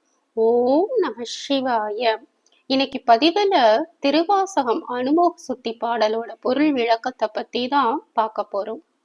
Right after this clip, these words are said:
இறைவன் யாரை ஏற்றுக்கொள்வார் அப்படின்னு மாணிக்க வாசகர் யார சொல்றாருன்னு பார்ப்போம். இந்த உலகங்கள், உயிர்கள், இது எல்லாமே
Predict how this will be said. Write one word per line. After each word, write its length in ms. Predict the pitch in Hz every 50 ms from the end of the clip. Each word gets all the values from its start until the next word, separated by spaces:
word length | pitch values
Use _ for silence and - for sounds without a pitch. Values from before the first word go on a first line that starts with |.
| _ _ _ _ _ _ _ _ _ _ _ _ _
இறைவன் 840 | 277 285 302 320 403 480 494 494 480 427 320 247 226 254 320 370 -
யாரை 560 | - 262 254 240 240 277 349 392 440 466 480 453 349 262
ஏற்றுக்கொள்வார் 840 | 226 226 - - 269 - - - 226 214 220 220 214 214 208 202 -
அப்படின்னு 640 | - 214 233 226 - 254 269 277 302 370 349 262 285 415 453 -
மாணிக்க 580 | 269 220 220 233 254 302 370 381 339 - 339
வாசகர் 800 | 302 254 226 226 226 - - 277 262 330 302 247 233 302 - - - _
யார 440 | - 233 262 240 269 339 415 453 453 403 - - 247
சொல்றாருன்னு 600 | 214 220 220 233 262 247 226 214 214 214 269 330 440 -
பார்ப்போம். 500 | 294 220 190 180 - - 233 220 220 214 _ _ _ _ _ _ _ _ _ _ _ _ _ _ _
இந்த 320 | _ 240 254 269 240 240 226
உலகங்கள், 840 | 226 240 240 262 285 - 311 294 294 302 294 294 285 311 359 381 -
உயிர்கள், 580 | 233 226 226 233 247 240 233 - 240 220 - - -
இது 240 | - - 233 226 220
எல்லாமே 960 | 220 220 226 247 269 294 320 330 320 320 320 330 359 381 330 262 494 523 415